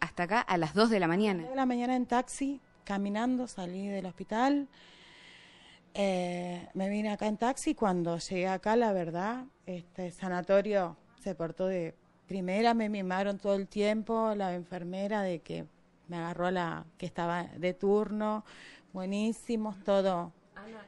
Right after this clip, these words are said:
Speaker 3: ¿qué tenés que hacer ahora? ¿Qué te dijeron respecto a, bueno, a tu proceso, a tu evolución? Eh, porque el golpe fue muy fuerte, te hicieron una resonancia, se descarta cualquier lesión, todo.
Speaker 2: Sí,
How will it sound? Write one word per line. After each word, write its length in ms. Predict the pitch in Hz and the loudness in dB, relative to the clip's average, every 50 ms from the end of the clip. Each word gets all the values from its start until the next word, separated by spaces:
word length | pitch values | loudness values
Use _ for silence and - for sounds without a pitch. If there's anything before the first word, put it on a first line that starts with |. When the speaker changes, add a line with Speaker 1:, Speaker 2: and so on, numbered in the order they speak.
| - _ | -20 _
Speaker 3:
¿qué 80 | - 220 | -20 -20
tenés 240 | - 240 233 226 - | -18 -18 -18 -16 -16
que 100 | - 196 | -16 -14
hacer 200 | - - 151 151 | -14 -14 -12 -12
ahora? 220 | 143 143 143 139 | -12 -12 -12 -14
¿Qué 100 | - - 165 | -16 -14 -12
te 80 | 180 | -10
dijeron 400 | 175 165 - - 160 - 151 143 131 131 - - | -10 -10 -10 -10 -12 -10 -12 -14 -16 -18 -16 -12
respecto 500 | - 160 151 - 165 156 156 - 165 156 | -12 -12 -10 -10 -12 -12 -10 -8 -6 -6
a, 240 | 151 147 147 143 | -6 -6 -6 -6
bueno, 240 | 143 151 165 147 143 | -6 -6 -6 -6 -8
a 80 | 143 143 | -10 -14
tu 140 | - 160 151 | -14 -16 -14
proceso, 600 | - 160 156 143 - 196 202 202 196 190 - 175 | -14 -14 -14 -12 -8 -6 -6 -6 -6 -6 -8 -10
a 40 | 165 | -10
tu 100 | - 160 | -8 -8
evolución? 920 | 156 156 156 156 147 143 - - 190 175 180 180 180 175 175 175 175 170 175 - - | -8 -8 -8 -10 -12 -14 -10 -4 -2 0 0 0 0 0 -2 -4 -8 -10 -14 -16 -14
Eh, 380 | - 165 165 156 156 156 151 - | -12 -10 -10 -10 -10 -12 -12 -12
porque 200 | - 151 143 165 | -14 -12 -10 -8
el 100 | 156 160 | -6 -4
golpe 260 | 175 185 185 - 185 | -4 -4 -4 -6 -8
fue 140 | 180 - 170 | -8 -10 -8
muy 140 | 180 180 175 | -8 -8 -8
fuerte, 340 | 175 - 214 226 - 214 202 | -6 -4 -6 -4 -4 -6 -8
te 120 | - 170 | -8 -10
hicieron 240 | - 196 190 202 202 | -10 -8 -8 -6 -4
una 100 | 196 180 | -4 -6
resonancia, 540 | - 175 - - 170 196 220 233 - 202 175 | -6 -8 -10 -8 -6 -6 -6 -6 -8 -10 -10
se 100 | - 165 | -10 -10
descarta 440 | 160 147 - 180 175 180 - 180 | -10 -10 -10 -10 -8 -8 -8 -8
cualquier 340 | - 170 165 160 - 170 160 | -6 -6 -8 -6 -8 -8 -8
lesión, 420 | 160 160 - - 214 208 202 185 180 | -10 -12 -10 -6 -4 -4 -4 -4 -2
todo. 360 | - 196 175 156 147 143 135 - - | -2 0 0 0 -2 -6 -10 -16 -20
Speaker 2:
Sí, 100 | 240 | -20